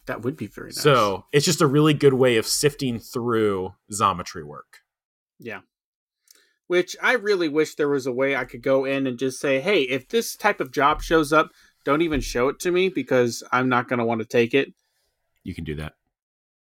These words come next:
Speaker 1: You can?
Speaker 2: You can set up filters.
Speaker 1: Oh, you, you can set
Speaker 2: And
Speaker 1: up
Speaker 2: you can save
Speaker 1: filters.
Speaker 2: filters. You, you
Speaker 1: Yeah,
Speaker 2: can set
Speaker 1: yeah,
Speaker 2: up saved
Speaker 1: yeah.
Speaker 2: filters.
Speaker 1: Yeah, yeah, I got, I have that, but you still have to take 'em off your board.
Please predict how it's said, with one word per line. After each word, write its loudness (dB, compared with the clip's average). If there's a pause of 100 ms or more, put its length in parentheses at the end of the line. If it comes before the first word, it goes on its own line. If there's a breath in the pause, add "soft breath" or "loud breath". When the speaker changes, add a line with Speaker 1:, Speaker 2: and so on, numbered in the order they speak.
(960)
Speaker 1:
You -4
can? -2 (540)
Speaker 2:
You -2
can 2
set 4
up 0
filters. -4 (1300)
Speaker 1:
Oh, 4
you, -10
you -6
can -4
set 2
Speaker 2:
And 2
Speaker 1:
up 0
Speaker 2:
you 0
can 0 (100)
save 4
Speaker 1:
filters. -12
Speaker 2:
filters. -6 (320)
You, 2
you 0
Speaker 1:
Yeah, 4
Speaker 2:
can 2
set 6
Speaker 1:
yeah, 6
Speaker 2:
up 0
saved 2
Speaker 1:
yeah. -6
Speaker 2:
filters. 0 (240)
Speaker 1:
Yeah, -2
yeah, -6
I -2
got, -8
I -2
have -2
that, 2
but -10
you -10
still 0
have 0
to -12
take -4
'em -6
off -6
your -6
board. -10